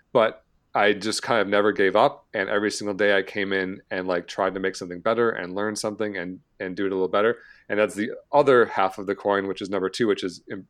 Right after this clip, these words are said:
improvement. And so persistence alone won't do it, 'cause if you just keep persistently doing the same crappy thing, you'll kind of keep getting the same crappy result.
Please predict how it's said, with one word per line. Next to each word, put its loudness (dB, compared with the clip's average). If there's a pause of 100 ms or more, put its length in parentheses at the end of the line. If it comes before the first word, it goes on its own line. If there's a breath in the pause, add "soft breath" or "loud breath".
improvement. -4 (320 soft breath)
And -10
so -2
persistence 2
alone 4
won't 2
do 6
it, 0
'cause -4
if -4
you 2
just -4
keep -6
persistently -4
doing -2
the -4
same -2
crappy -4
thing, 0
you'll -6
kind -4
of -8
keep -8
getting -8
the -8
same -6
crappy -4
result. 0